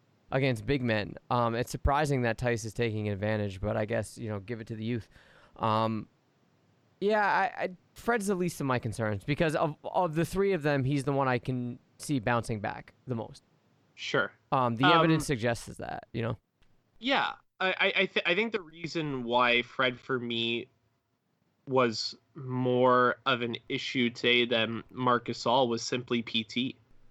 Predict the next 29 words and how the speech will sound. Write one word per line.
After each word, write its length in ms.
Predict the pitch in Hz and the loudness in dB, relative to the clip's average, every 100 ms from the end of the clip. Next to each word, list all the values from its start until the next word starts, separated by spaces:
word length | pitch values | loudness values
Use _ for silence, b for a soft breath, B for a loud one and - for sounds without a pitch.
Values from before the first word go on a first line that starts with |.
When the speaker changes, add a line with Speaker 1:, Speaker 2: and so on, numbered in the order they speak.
| - | -6
Speaker 1:
Okay. 220 | 135 117 110 | -2 -2 -2
Speaker 2:
Fred 300 | - 165 151 | 2 2 2
played 320 | 170 151 127 | 2 2 0
pre-, 260 | - 165 156 | -4 0 0
Fred 280 | - 170 170 | 0 0 0
played 280 | 185 165 - | -2 -4 -4
fifty 400 | 175 160 151 135 | -8 -6 -6 -4
minutes 360 | 139 143 117 | 0 -2 -2
and 80 | 127 | -2
Marc 220 | 127 120 | 0 0
Gasol 260 | 127 131 120 | -4 -6 -4
played 220 | 113 110 | -6 -8
fifteen, 480 | - - - 117 101 - b - 131 | -10 -14 -8 -8 -8 -18 b -6 2
right? 260 | 135 151 b b | 2 2 b b
So 440 | - - 147 123 - _ _ _ _ _ - | -6 2 2 2 -6 _ _ _ _ _ -10
if 140 | 170 | -2
you're 80 | 165 | 0
looking 360 | 156 151 165 147 | 0 -2 -2 0
at 240 | 131 - | -2 -2
time 360 | - 151 139 127 | -4 0 0 0
on 180 | 117 110 | -4 -6
court 440 | - 156 135 117 | -4 0 0 0
and 100 | 131 | -6
the 140 | 123 - | -6 -4
impact 460 | 135 - 135 123 131 | -4 2 2 2 -2
of 100 | 120 | -6
the 140 | 127 | -6
overall 360 | 123 123 127 113 | -6 -2 0 0
game, 460 | 113 127 120 110 | 0 0 0 -2